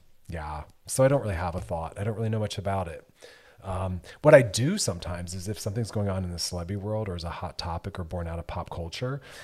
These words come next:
I'll use it as a springboard and I'll process and discuss the topic generally 'cause I think it's a great entry point. Um, but that's none of my business, you know? I don't, I stay out of people's business.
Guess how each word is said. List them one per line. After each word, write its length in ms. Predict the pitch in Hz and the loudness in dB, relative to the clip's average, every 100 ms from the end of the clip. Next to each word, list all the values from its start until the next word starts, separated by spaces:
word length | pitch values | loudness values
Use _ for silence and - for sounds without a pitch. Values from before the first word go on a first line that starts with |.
| - - | -14 -2
I'll 240 | 101 101 | 0 2
use 200 | 92 98 | 0 0
it 80 | 101 | -2
as 120 | 90 | -2
a 60 | 85 | -6
springboard 680 | - - 101 160 117 87 92 | -8 -4 -2 0 0 -2 -2
and 100 | 87 | -4
I'll 80 | |
process 540 | 85 - 92 - 92 - | -6 -6 -6 -4 -6 -6
and 100 | 82 | -8
discuss 440 | 85 - 82 80 | -8 -6 -6 -6
the 100 | - | -8
topic 540 | 78 - 82 85 - - | -10 -8 -8 -6 -8 -6
generally 640 | - - 151 160 104 113 | -6 0 2 2 2 0
'cause 160 | 135 - | -2 -2
I 60 | 87 | -4
think 160 | 90 | -4
it's 140 | 85 - | -6 -8
a 40 | |
great 260 | - 73 - - | -10 -14 -14 -10
entry 480 | 135 117 - 156 | -6 -4 -2 -2
point. 580 | 147 - 82 76 110 117 - - - - - - | -2 -4 -6 -2 -2 -2 -8 -20 -18 -20 -16 -4
Um, 540 | 101 101 101 101 101 | 2 2 2 2 0
but 100 | - | -2
that's 240 | - 139 - | -2 -2 0
none 120 | 139 | 0
of 60 | 139 | 2
my 100 | 139 | 0
business, 640 | 95 110 95 76 71 - | -2 -4 -4 -6 -6 -4
you 100 | 82 | -4
know? 400 | 82 82 90 101 | -4 -2 -2 -2
I 80 | 90 | -2
don't, 200 | 95 98 | -2 -2
I 80 | 95 | -4
stay 240 | - 101 | -4 -2
out 120 | 85 | -2
of 60 | 85 | -4
people's 300 | - 82 80 | -8 -10 -10
business. 640 | - 76 73 71 69 - | -10 -10 -10 -10 -14 -16